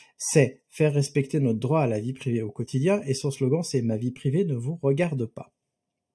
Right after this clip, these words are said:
Bon, revenons-en à la plainte de la cnil. C'est en effet un total de cent une réclamations qui ont été déposées dans les vingt-sept États membres de l'Union européenne, plus les trois autres États de l'espace économique européen,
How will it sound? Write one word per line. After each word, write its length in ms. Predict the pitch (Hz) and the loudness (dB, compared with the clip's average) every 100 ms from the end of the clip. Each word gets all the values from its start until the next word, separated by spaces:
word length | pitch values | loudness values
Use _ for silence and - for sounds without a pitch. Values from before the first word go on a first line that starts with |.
| _ _ _ _ _ _ _ - _ _ - | _ _ _ _ _ _ _ -20 _ _ 4
Bon, 340 | 139 156 - | 6 6 4
revenons-en 560 | - 139 160 208 196 240 | 0 2 4 4 4 4
à 60 | 147 | 4
la 100 | 123 | 2
plainte 240 | 185 202 | 2 2
de 80 | 139 | 2
la 140 | 113 | 0
cnil. 320 | - 117 117 - - - - - | -4 -8 -10 -14 -18 -18 -18 -4
C'est 300 | - 202 202 | 8 8 8
en 80 | 160 | 4
effet 480 | 143 - 214 - _ - | 4 4 4 2 _ -4
un 120 | 120 | -2
total 520 | 113 175 175 156 127 | 0 0 4 4 4
de 180 | 113 110 | 2 0
cent 340 | - - 202 - | 0 0 0 2
une 140 | 202 | 2
réclamations 640 | 175 151 147 139 139 196 208 | 4 2 2 2 2 0 -2
qui 140 | - | 0
ont 100 | 123 | -2
été 180 | 123 156 | 0 0
déposées 480 | 135 135 135 139 185 | 0 2 2 0 0
dans 380 | 143 151 147 - | 2 2 2 -4
les 160 | - 113 | -4 -4
vingt-sept 600 | 110 190 226 - 190 190 - - _ _ _ _ _ - | 2 2 2 0 -4 -4 -12 -16 _ _ _ _ _ -2
États 400 | 180 185 170 143 | -2 2 2 2
membres 340 | 139 175 170 135 | 2 2 2 0
de 80 | 123 | 0
l'Union 260 | 127 165 | 2 2
européenne, 500 | 156 127 139 151 190 - _ _ | 2 0 0 0 0 -6 _ _
plus 460 | - 254 262 - _ _ | 2 2 2 -10 _ _
les 140 | 143 135 | 2 2
trois 260 | - 180 | 4 2
autres 200 | 202 202 | 2 0
États 260 | 139 135 175 | -4 0 -2
de 100 | 139 | 0
l'espace 500 | 127 - 190 185 - - | -2 -2 -4 -4 -6 -6
économique 500 | 147 160 160 202 143 | -2 -2 -2 -4 -4
européen, 520 | 123 120 135 160 | -4 0 2 2